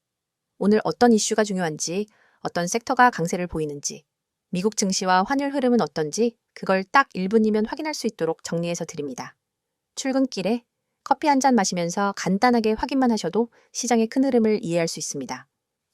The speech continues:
그리고 장중엔 급등 가능성 있는 종목을 빠르게 포착해서 문자로 공유해드립니다.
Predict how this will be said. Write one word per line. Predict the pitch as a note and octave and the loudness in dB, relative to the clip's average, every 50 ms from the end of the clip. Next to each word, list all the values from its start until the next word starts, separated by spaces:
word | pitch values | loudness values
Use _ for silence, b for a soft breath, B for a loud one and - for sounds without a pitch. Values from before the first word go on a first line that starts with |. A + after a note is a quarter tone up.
| - _ _ | -20 _ _
그리고 | - F#3 F3 E3 - F3+ F#3 F#3 | -8 -8 -8 -4 -4 -2 -2 -2
장중엔 | - - D#3+ E3 E3 F3+ F3 F3 F3 F3 F3 | -4 -2 -2 -2 -2 -2 -2 0 0 0 -2
급등 | - - - - - B3 B3 | -6 -8 -4 4 6 6 6
가능성 | B3 A3 A3 A3 A3 A3+ G#3+ | 8 6 4 4 2 0 0
있는 | G3 F#3+ F#3 F#3 F#3+ | 0 0 0 -2 -2
종목을 | - E3+ D#3+ D#3 D3+ D#3 D#3+ | -2 -2 -4 -2 -2 -2 0
빠르게 | - - C4 C4 C4 B3+ B3 A#3 | 2 2 4 4 4 2 2 0
포착해서 | - A#3+ A#3 A#3+ A3+ - - - E3 E3+ E3+ | 0 0 -2 -2 -4 -4 -6 -4 -4 -4 -2
문자로 | D#3+ E3+ G3 G3+ - A3 G#3+ G#3 | 2 4 4 6 6 4 2 2
공유해드립니다. | G#3+ F3+ F3 F3 D#3+ - D#3+ D3+ C#3 C3 B2+ C3 C3+ - | 0 0 0 0 -2 -2 -4 -10 -10 -10 -10 -12 -14 -16